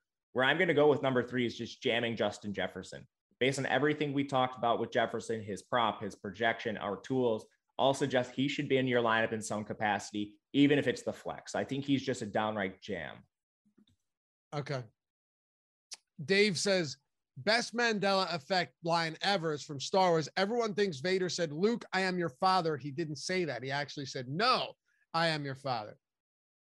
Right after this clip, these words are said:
Speaker 2: See, Matt, th-, th-, these, th-, these are, this is important stuff. But it's weird because it's like everybody remembers it a certain way. It's not just one or small group of people. It's, it's everybody.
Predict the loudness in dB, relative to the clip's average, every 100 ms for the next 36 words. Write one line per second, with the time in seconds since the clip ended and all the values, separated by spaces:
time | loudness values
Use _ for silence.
0 | _ _ -2 0 2 2 0 0 0 2
1 | 2 2 2 0 2 2 0 0 -2 -2
2 | -4 -6 -4 -4 -2 -2 -2 -4 0 0
3 | -2 _ _ _ _ 2 4 4 4 2
4 | 2 0 0 0 0 0 0 -4 0 4
5 | 4 2 0 2 2 2 0 -2 -4 -4
6 | -6 -4 -4 -4 -4 -4 -8 -8 -10 -2
7 | 0 0 -2 -4 -2 2 4 4 2 0
8 | -2 -6 -2 0 0 0 -4 -4 -8 -8
9 | -10 -10 -8 -8 -10 -12 -6 -2 0 -2
10 | -8 -14